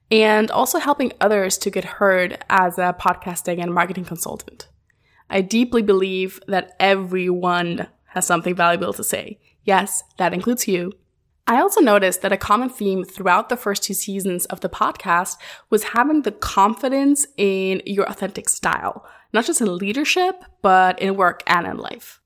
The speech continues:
to actually be a rebel. <laughs> I know, who would have thought?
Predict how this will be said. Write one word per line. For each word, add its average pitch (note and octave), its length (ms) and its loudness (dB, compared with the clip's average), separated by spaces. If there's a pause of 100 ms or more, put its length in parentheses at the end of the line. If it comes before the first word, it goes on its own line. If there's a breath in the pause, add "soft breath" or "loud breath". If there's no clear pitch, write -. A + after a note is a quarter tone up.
to - 200 -2
actually G#3 580 -4 (100)
be F#3 380 -6
a G3 80 0
rebel. G3+ 400 0
<laughs> - 60 -4 (1120 loud breath)
I F#3+ 120 2
know, E3+ 200 2
who G3+ 120 0
would G#3+ 140 4
have G3+ 120 -2
thought? F3+ 300 0